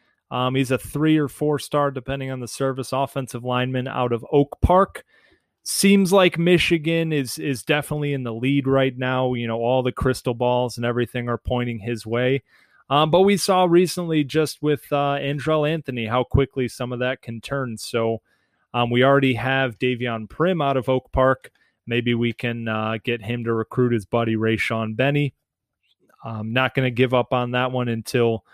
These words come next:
we see the commitment. Um, we also have Donovan Edwards out of West Bloomfield, the running back. Um,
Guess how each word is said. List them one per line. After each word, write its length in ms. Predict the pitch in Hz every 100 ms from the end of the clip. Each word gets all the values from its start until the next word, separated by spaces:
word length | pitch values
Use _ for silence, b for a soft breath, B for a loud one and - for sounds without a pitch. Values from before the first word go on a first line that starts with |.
| b b b
we 120 | - 110
see 220 | - 117
the 100 | 107
commitment. 640 | - 113 120 123 123 123 _ _ _ _ _ _ _ -
Um, 260 | 123 120
we 100 | 120
also 340 | 123 120 - 120
have 260 | 117 120
Donovan 440 | 107 135 131 117 117
Edwards 500 | 135 127 127 123 -
out 120 | 113
of 60 | 110
West 280 | 110 -
Bloomfield, 560 | - 131 131 - 127 120
the 80 | 113
running 320 | 120 123 120
back. 360 | 123 120 113 - b b b b
Um, 440 | - 113 110 110